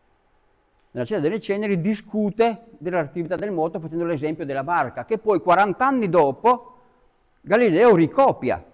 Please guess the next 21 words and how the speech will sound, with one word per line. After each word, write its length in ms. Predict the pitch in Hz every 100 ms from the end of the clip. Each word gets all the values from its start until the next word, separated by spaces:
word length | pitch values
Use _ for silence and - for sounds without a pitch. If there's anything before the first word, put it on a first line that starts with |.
| _ _ _ _ _ _ _ _
solo 160 | - 202
che 120 | 196
lui 180 | 151 208
scrive 260 | 143 156
molto 260 | 135 120 113
meglio, 300 | 135 139 98
diventa 320 | 117 117 104
più 160 | 117 120
famoso. 460 | 95 69 90 107 117 _ _ _ _ _ _ _
Inoltre 460 | 160 160 202 202 233
nell'Infinito 560 | 165 151 147 170 180 147
Universo 400 | 139 151 143 143
et 80 |
Mondi, 560 | 190 143 117 131 208 - _
sempre 340 | 113 110 104
pubblicato 460 | 101 92 107 95 180
a 20 |
Londra, 480 | 135 101 104 160 160 _ _ _
afferma 460 | 180 - 190 196 156
e 20 |
discute 720 | 190 - 165 165 226 226